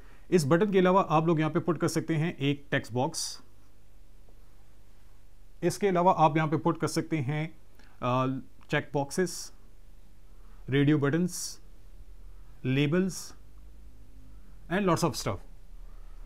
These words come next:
तो यहाँ पर जो आपको मेन पॉइंट है वो समझना है कि सबसे पहले you need this whole background window। इसको आप विंडो कह लें, इसको आप फ्रेम कह लें, इसको आप कंटेनर कह लें, आप इसको कुछ भी कह सकते हैं।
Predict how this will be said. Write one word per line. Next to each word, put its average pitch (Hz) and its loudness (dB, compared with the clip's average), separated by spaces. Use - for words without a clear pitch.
तो 180 6
यहाँ 202 10
पर 214 6
जो 208 8
आपको 185 8
मेन 156 4
पॉइंट 170 6
है 165 8
वो 156 4
समझना 180 4
है 156 4
कि 160 2
सबसे - 4
पहले 165 6
you 143 6
need 170 4
this 180 8
whole 160 4
background 127 6
window। 113 2
इसको 151 6
आप 147 6
विंडो 160 10
कह 185 8
लें, 180 4
इसको 147 2
आप 135 4
फ्रेम 185 4
कह 170 6
लें, 160 2
इसको 147 0
आप 135 2
कंटेनर 151 2
कह 165 4
लें, 160 4
आप 147 4
इसको - -4
कुछ - 0
भी 156 2
कह 117 0
सकते 101 -6
हैं। 95 -8